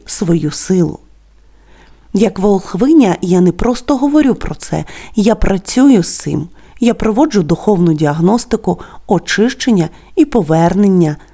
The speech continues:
до істинного «я». Бо найглибше зцілення — це не вигнання чогось із себе,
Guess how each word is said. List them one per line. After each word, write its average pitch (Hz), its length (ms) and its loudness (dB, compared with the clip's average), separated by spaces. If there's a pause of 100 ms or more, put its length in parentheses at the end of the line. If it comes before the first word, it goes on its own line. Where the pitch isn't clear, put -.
(100)
до 269 160 4
істинного 185 760 0
«я». 175 320 0 (640)
Бо 226 160 0
найглибше 208 600 0
зцілення — 233 760 2 (420)
це 226 500 0 (320)
не 226 240 4
вигнання 202 800 2
чогось 240 600 -2
із 220 160 -2
себе, 160 540 -2